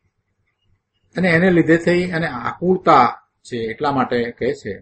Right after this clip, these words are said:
ગુરુદેવ કે આકુળતામાં એનો સમાવેશ થાય છે અને એ આકુળતામય ભાવક ભાવ બાહ્ય છે, વ્યક્ત છે, પરજ્ઞેય છે અને અખંડ શુદ્ધ જીવ વસ્તુ અંતરંગ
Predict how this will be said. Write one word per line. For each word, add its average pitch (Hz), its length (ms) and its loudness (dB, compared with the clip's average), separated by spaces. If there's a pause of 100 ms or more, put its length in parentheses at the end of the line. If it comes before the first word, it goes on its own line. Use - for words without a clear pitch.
(500)
ગુરુદેવ 104 440 -4
કે - 160 -14
આકુળતામાં 143 760 -2
એનો 120 160 0
સમાવેશ 123 540 -4
થાય 131 260 -4
છે 104 200 -8 (380)
અને 127 180 -4
એ 139 140 -4
આકુળતામય 143 1000 -2
ભાવક 104 420 -4 (120)
ભાવ 113 380 -4 (1120)
બાહ્ય 113 380 4
છે, 107 220 -4 (160)
વ્યક્ત 110 440 -6
છે, 98 200 -10 (2000)
પરજ્ઞેય 123 520 2
છે 107 220 -4 (440)
અને 117 240 -10
અખંડ 160 440 -8
શુદ્ધ 143 440 -6
જીવ 139 340 -2
વસ્તુ 117 400 -6
અંતરંગ 147 520 -2